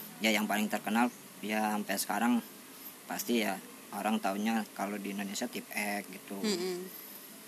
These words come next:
Speaker 2: Lagu
Speaker 1: Terus,
Speaker 2: zaman dulu banget waktu
Speaker 1: iya.
Speaker 2: sekolah kalau pensi-pensi itu.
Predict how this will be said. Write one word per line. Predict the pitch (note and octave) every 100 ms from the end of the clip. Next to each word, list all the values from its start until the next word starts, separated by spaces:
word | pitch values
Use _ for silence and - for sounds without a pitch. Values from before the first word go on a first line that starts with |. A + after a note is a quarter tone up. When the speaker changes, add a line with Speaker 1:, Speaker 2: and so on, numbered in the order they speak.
| - - - - - - - - -
Speaker 2:
Lagu | G3+ G#3
Speaker 1:
Terus, | G3
Speaker 2:
zaman | F#3+ F#3+ F#3+
dulu | F#3+ F#3+
banget | F#3+ G#3+ A#3
waktu | G3+ B2
Speaker 1:
iya. | A3 G#2+
Speaker 2:
sekolah | F#3 F#3+
kalau | G3 F#3 F3+
pensi-pensi | - F#3+ F#3+ - F#3+ G3 G3+
itu. | G3